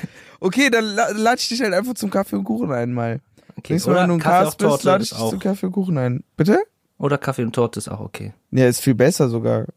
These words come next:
Speaker 2: Torte ist viel geiler als Kuchen.
Speaker 1: Na, manchmal. Ja.
Speaker 2: Also, meine Favorite Kuchen, Schrägstrich Torten, sind alles Torten.
Speaker 1: Mm, mir fällt gar keine Torte ein, die ich so geil finde, außer Schokoladentorte.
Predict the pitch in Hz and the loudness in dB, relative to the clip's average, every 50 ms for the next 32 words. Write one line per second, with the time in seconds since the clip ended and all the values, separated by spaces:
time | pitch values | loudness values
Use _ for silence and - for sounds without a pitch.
0 | _ _ _ - 123 123 - - - 120 120 113 120 127 131 123 117 117 - - | _ _ _ -4 -4 -4 -4 -6 -6 -4 -2 0 2 2 2 2 0 -2 -6 -10
1 | - - - - - 147 120 131 - _ _ _ - 110 107 107 107 113 120 120 | -10 -10 -10 -10 -8 -6 -6 -6 -8 _ _ _ -4 -2 0 2 2 4 4 4
2 | 113 110 117 127 - - 120 113 113 117 120 123 - _ _ _ _ _ _ - | 4 2 2 0 -2 -2 0 0 2 0 0 -2 -6 _ _ _ _ _ _ -12
3 | 131 110 104 101 107 113 127 135 135 143 127 - - _ _ _ - 165 165 156 | -8 -6 -4 -2 0 0 2 4 4 4 2 2 -2 _ _ _ 0 2 4 4
4 | 160 160 160 151 - 185 180 185 190 190 185 185 175 - - - _ _ _ _ | 6 4 4 2 2 2 2 2 2 4 2 2 2 0 -4 -14 _ _ _ _
5 | _ _ _ - - - 190 196 185 - 208 202 202 202 185 - - - - - | _ _ _ -6 -2 0 2 2 2 2 2 2 2 2 0 -2 -6 -8 -6 -4
6 | 165 160 - - 160 - - 175 165 165 - 180 196 196 196 208 - - 147 135 | -4 -4 -4 -4 -6 0 2 4 4 4 4 2 4 4 4 2 0 -2 -2 -2
7 | - 139 139 139 - - 131 123 - 117 131 117 - _ - - - 104 104 107 | 0 0 -2 0 0 2 2 2 2 0 -2 -2 -4 _ -12 -6 -2 0 2 4
8 | 113 113 117 120 113 - _ _ _ _ - 101 104 - - 113 117 120 - - | 4 4 4 2 0 -2 _ _ _ _ -4 -2 -2 -2 0 0 0 0 0 0
9 | 107 107 107 - 107 98 98 - 110 107 107 - 101 87 101 110 110 98 92 - | 0 0 0 0 0 0 0 2 2 2 2 2 0 -2 0 2 2 2 0 -4
10 | 90 82 98 101 98 - - 98 98 - - - 113 - - 101 - - - - | -6 -4 -2 -2 -2 -2 -2 -2 -2 -2 -4 -6 -8 -6 -6 -6 -6 -6 -8 -6
11 | - 101 98 104 104 98 101 - 104 101 101 - 104 101 | -2 0 2 2 2 0 -2 -2 -4 -4 -4 -4 -6 -8